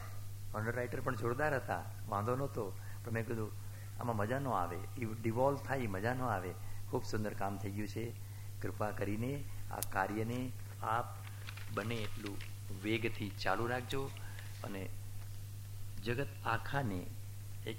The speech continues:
દ્રષ્ટાંત પૂરું પાડજો કે we as Jains in the twenty-first century shall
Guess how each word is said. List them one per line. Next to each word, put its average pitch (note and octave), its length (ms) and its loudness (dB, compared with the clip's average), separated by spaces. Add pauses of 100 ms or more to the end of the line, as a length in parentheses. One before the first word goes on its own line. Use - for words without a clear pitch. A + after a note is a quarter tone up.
દ્રષ્ટાંત B2 640 2
પૂરું G#2 300 0
પાડજો F#2+ 400 2 (640)
કે G2+ 80 -2
we G#2 220 0 (160)
as G#2+ 120 2 (120)
Jains G2+ 520 2 (680)
in G2+ 100 -4
the - 100 0
twenty-first G#2 680 0
century G2 540 0 (680)
shall - 260 0